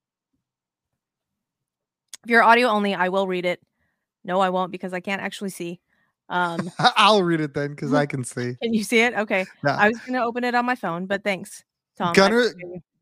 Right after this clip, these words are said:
Speaker 2: Gunner's war is six point two. Yiner's is three point two. Gunner played in a hundred fifty games. Yiner played in a hundred four games. Gunner got six hundred and twenty-two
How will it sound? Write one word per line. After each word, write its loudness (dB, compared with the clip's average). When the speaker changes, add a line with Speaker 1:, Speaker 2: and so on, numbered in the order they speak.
Speaker 2:
Gunner's 4
war 4
is -2
six -6
point -6
two. 0
Yiner's 2
is 0
three 0
point -4
two. -4
Gunner 2
played 0
in -4
a -2
hundred -4
fifty -4
games. -4
Yiner -2
played 0
in -6
a -4
hundred -4
four 0
games. -8
Gunner 2
got 0
six -4
hundred -4
and -6
twenty-two -2